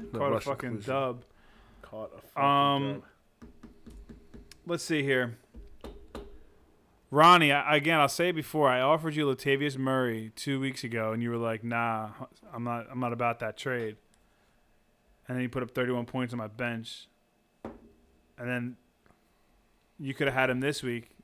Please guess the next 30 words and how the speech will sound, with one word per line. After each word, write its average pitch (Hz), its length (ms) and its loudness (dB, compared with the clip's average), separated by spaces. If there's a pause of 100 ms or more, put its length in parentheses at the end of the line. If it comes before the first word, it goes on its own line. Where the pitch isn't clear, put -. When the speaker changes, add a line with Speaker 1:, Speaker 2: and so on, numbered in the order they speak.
Speaker 2:
against 131 400 -4
me 113 300 -10 (360)
and 127 140 -8
really 151 180 0
stuck 123 300 -6
it 117 80 -18
to 117 100 -12
me. 113 240 -12 (380)
You're 131 140 -6
actually 165 300 2
projected 139 440 -2
a 110 40 -4
hundred 127 340 -6
thirty 117 200 -4
points, - 520 -14 (560)
which 135 140 -2
is 131 120 -2
still 147 200 0
solid, - 520 -2 (720)
obviously. 117 640 -2 (360)
Speaker 1:
Oh, 220 160 0
'cause 165 120 -10
he 202 60 0
has 208 100 4
Fitzpatrick. 175 800 0
Speaker 2:
Yeah, 233 260 0
yeah, 320 180 -2
he's 165 160 0
still 226 160 0
going. 160 400 -4